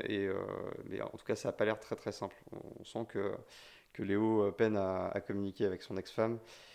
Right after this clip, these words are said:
et, euh, en tout cas de manière directe, et qu'il, il cherche vraiment, euh,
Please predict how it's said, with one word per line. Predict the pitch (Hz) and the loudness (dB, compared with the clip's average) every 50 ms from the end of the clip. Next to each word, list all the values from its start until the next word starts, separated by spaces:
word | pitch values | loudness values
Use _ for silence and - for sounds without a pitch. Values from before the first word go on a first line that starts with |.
| - - - _ _ - | -20 -20 -20 _ _ -2
et, | - 98 95 95 | 0 2 4 4
euh, | 95 90 90 90 90 90 87 87 | 4 4 4 2 2 2 2 0
en | 90 92 | 0 -2
tout | - - | -2 -2
cas | - 101 | -2 0
de | 98 | 0
manière | 98 95 95 92 | 0 2 2 0
directe, | 90 90 92 101 104 - - - - - - | 2 2 2 2 2 0 -6 -16 -18 -14 -14
et | 95 - | -14 -14
qu'il, | - - - 98 95 95 95 - - - - - - | -10 -8 -8 -6 -6 -6 -8 -8 -10 -12 -14 -14 -12
il | - - 98 92 | -10 -8 -8 -6
cherche | - - 101 92 92 | -2 0 0 2 2
vraiment, | 98 98 104 107 104 101 95 92 | 2 2 4 4 4 4 4 2
euh, | 90 | 2